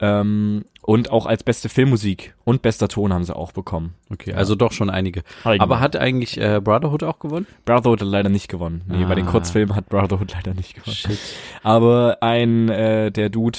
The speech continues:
Speaker 1: der, über den wir viel gesprochen haben, ähm, der Schauspieler von, äh, Joker, Joaquin
Speaker 2: Der hat
Speaker 1: Phoenix,
Speaker 2: gewonnen,
Speaker 1: der
Speaker 2: ja,
Speaker 1: hat
Speaker 2: ja.
Speaker 1: als bester Schauspieler gewonnen und auch eine sehr schöne Laudatio gehalten. Heißt das Laudatio? Nee, das heißt,
Speaker 2: Mhm.
Speaker 1: was der Dude vorher redet, ne?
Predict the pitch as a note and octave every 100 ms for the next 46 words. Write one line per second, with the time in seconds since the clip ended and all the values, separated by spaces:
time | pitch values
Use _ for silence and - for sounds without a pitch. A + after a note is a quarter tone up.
0 | - - G#2 G#2 A2 G#2+ G#2+ G#2 D2 -
1 | A2+ - A2+ G2+ G2 G2 D2+ F2+ F2 F2
2 | F2 F#2 F#2+ F#2+ - F#2+ F2+ - F#2 F2+
3 | F2 - _ _ _ _ - E2 E2+ A2
4 | C3+ - G2+ A#2+ C#3+ _ - - A#2 A#2+
5 | - - A2 G#2+ G#2+ G#2 G#2+ G#2+ G2 F#2+
6 | G2 F#2+ G2 - F#2+ F#2+ F#2+ F#2 - F2+
7 | E2+ - F#2 G2 F2+ F#2 G2+ G#2+ A2 G2+
8 | A#2+ A#2+ A#2 A2+ A2 - - - - F#2+
9 | F#2+ G#2+ A#2 - A2 G2 G2+ G#2 G#2 G2+
10 | - F#2+ A2+ F#2+ G2 A2 - G2+ F2+ -
11 | - G#2 G#2+ G2+ F2 F#2+ - A2+ G2 F2+
12 | F2 - F2+ A2